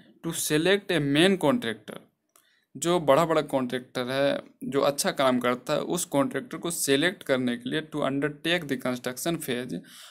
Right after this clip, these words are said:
और उसको अंडरटेक करने के लिए प्रोजेक्ट का जो वर्क है उसको देने के लिए क्या किया जाता है, टेंडर को इनवाइट किया जाता है। तो इसीलिए जो टेंडर है वो नेसेसरी है।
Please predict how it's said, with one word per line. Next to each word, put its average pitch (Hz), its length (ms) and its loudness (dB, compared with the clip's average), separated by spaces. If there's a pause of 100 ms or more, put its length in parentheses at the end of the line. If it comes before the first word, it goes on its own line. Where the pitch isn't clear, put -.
(100)
और 135 200 4
उसको 143 200 0
अंडरटेक 151 1120 2
करने 123 300 2
के 123 180 -4
लिए 139 240 -2
प्रोजेक्ट 139 720 -2
का 131 140 0
जो 127 180 -4
वर्क 151 360 2
है 139 120 -2
उसको 139 280 -4
देने 139 360 2
के 143 180 -2
लिए 127 300 -4 (320)
क्या 131 120 -2
किया 143 160 -2
जाता 143 220 0
है, 220 200 -6 (400)
टेंडर 123 280 -4
को 170 160 -4
इनवाइट 120 440 -4
किया 110 200 -2
जाता 110 160 -8
है। 110 80 -6
तो - 160 -14
इसीलिए 175 420 -4
जो 151 380 -2 (360)
टेंडर 143 400 2
है 147 220 -2
वो 147 420 0 (260)
नेसेसरी 123 640 -2
है। 180 300 -2